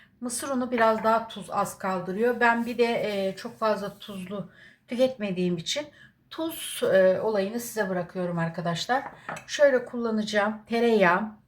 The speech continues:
biraz sıvı yağım olacak. Bir de en önemlisi burada parmağınızı soktuğunuz zaman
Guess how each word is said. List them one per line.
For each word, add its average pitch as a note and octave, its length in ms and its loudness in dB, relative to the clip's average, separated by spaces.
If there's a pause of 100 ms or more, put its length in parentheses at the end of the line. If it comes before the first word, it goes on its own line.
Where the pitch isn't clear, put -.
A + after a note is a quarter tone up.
(240)
biraz G3 280 2
sıvı G#3 360 -2
yağım E3 300 2
olacak. E3+ 480 -2 (460)
Bir C#4+ 160 -6
de A#3+ 60 2
en A#3+ 440 2
önemlisi F#3 600 -4
burada A#3 480 -2 (300)
parmağınızı A3+ 640 2
soktuğunuz G#3+ 560 -6
zaman F#3 380 0